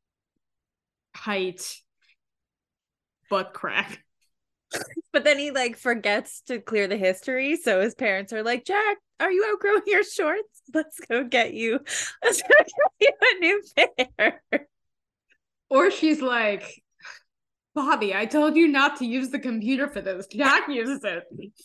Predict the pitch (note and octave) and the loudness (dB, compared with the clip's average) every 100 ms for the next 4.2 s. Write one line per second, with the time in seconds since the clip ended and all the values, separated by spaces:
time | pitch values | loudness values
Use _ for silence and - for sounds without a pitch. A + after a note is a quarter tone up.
0 | _ _ _ F4 - F#4 - _ - - | _ _ _ -2 0 0 0 _ -12 0
1 | A3 - - D#4 - _ _ _ _ _ | 0 2 0 -4 -4 _ _ _ _ _
2 | _ - D4+ C#4 A#3 G#3+ G#3 G#3+ - _ | _ -2 0 4 4 4 2 0 -4 _
3 | - A#3+ A3+ C4+ C#4 C#4 B3 A#3 A3+ A3 | -20 -4 2 4 6 6 4 4 2 0
4 | A3 | -2